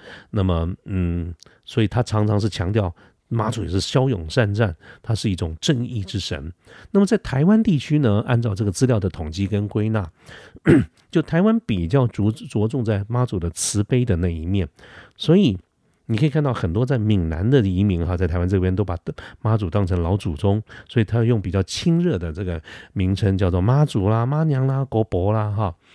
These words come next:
就是妈祖比较亲民。有一个开玩笑的话哈，不知道是什么真的，就是说，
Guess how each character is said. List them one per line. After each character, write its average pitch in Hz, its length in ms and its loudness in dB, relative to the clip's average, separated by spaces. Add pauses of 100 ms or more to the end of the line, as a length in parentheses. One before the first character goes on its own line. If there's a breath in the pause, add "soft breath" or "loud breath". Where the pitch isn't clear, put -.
(300 soft breath)
就 127 140 0
是 117 140 0
妈 120 180 -2
祖 113 100 -2
比 87 120 -8
较 90 120 -4
亲 123 240 -4
民。 85 320 -4 (460 loud breath)
有 143 160 4
一 226 80 4
个 175 160 0
开 202 160 -4
玩 180 180 -2
笑 202 200 -4
的 104 100 -4
话 101 240 -4
哈， 85 180 -6
不 85 120 -6
知 95 40 0
道 87 80 -2
是 95 240 0 (320 loud breath)
什 - 160 -8
么 90 80 0
真 98 160 0
的， 98 80 2
就 104 160 0
是 101 120 -2
说， 107 260 2